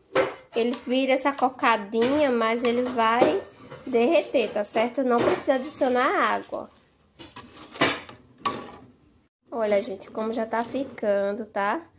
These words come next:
Tá derretendo aquelas bolas, né, ó. Aquela cocada que tava. E é só continuar mexendo, tá? Gente, já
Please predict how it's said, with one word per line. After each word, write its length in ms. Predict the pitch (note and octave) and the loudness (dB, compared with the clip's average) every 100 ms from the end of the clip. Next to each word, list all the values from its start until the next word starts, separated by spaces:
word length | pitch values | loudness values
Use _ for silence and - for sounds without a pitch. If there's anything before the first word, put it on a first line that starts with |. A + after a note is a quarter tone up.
| _ - - | _ -10 -4
Tá 100 | A3 | -2
derretendo 600 | G#3 A#3 C#4 C#4 A#3 A3 | 0 2 2 2 0 0
aquelas 480 | A3 - G3+ G#3 A#3 - - - - - - - - | -2 -4 -2 -2 -6 -6 -6 -6 -12 -20 -20 -20 -18
bolas, 680 | G3+ F#3+ G3 G3 G#3+ A3 A#3+ | -8 2 6 6 6 4 2
né, 260 | A3 A#3 | 2 4
ó. 180 | A3 G3 F#3+ - - - - - - - _ - - - | 4 2 -2 -16 -20 -10 -6 -6 -8 -20 _ -20 -20 -20
Aquela 220 | - G3 G3 | -4 -2 -2
cocada 640 | - G3+ - F3+ F3+ G3+ | -2 -2 0 0 0 -2
que 140 | - G#3 | -8 -14
tava. 640 | - F3+ F#3 A3 A#3+ C#4 - - - - - - | -8 -4 -4 -4 -6 -10 -14 -20 -20 -14 -12 -6
E 60 | G#3 | 0
é 100 | G#3 | 0
só 360 | - A#3+ A#3+ C#4 - | 2 8 8 6 0
continuar 640 | - C4+ C#4 D4+ C#4 A#3 A#3+ | 0 2 2 4 6 4 4
mexendo, 760 | C4 G4+ - C4+ G#3 G3 F#3 | 2 0 -2 -2 0 -2 -6
tá? 360 | F#3 A3 B3 G4 - _ _ _ _ _ _ G4 A4 A4+ A4+ G#4 G4+ G4 G4 | -6 0 0 0 -8 _ _ _ _ _ _ -18 -14 -12 -12 -14 -18 -18 -18
Gente, 380 | B3 A3 G#3+ - | -10 -8 -8 -8
já 680 | G#3 A3 G#3+ A3 B3 C4 | -6 0 4 6 4 4